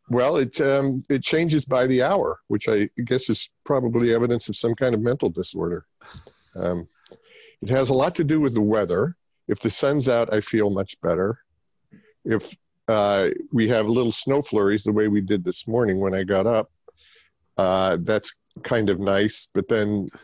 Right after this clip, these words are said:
if it's a gray sky, then I'm sunk into the slough of despond again.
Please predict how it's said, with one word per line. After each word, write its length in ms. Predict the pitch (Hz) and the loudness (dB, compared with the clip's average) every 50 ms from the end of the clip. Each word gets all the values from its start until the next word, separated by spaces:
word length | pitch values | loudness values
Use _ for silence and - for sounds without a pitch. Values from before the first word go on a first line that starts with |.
| - _ _ _ _ _ _ _ - | -20 _ _ _ _ _ _ _ -8
if 100 | 113 - | -6 -4
it's 140 | - 95 - | -4 -2 0
a 60 | 110 | 0
gray 240 | 98 101 113 110 104 | 0 2 2 0 0
sky, 500 | - - - - 110 107 104 101 98 98 | -2 -4 -2 0 0 2 2 2 2 0
then 240 | 95 95 104 101 101 | 0 0 -2 0 2
I'm 300 | 101 95 95 95 98 - _ _ _ _ _ - - - _ - _ _ _ _ _ _ - | 0 0 0 -4 -8 -12 _ _ _ _ _ -20 -20 -20 _ -20 _ _ _ _ _ _ -10
sunk 380 | - - - - 120 107 - - | -6 -4 -2 0 0 0 0 0
into 220 | 110 104 101 104 | 0 2 2 0
the 100 | 92 92 | 0 0
slough 380 | - - - 113 110 110 104 90 | -2 -2 0 0 2 2 2 0
of 40 | |
despond 560 | 87 - 90 - - - 98 104 98 98 95 85 | -4 -8 -10 -10 -4 -2 0 0 0 0 0 -2
again. 380 | 85 80 85 90 92 92 90 | -4 -4 -4 -4 -4 -6 -8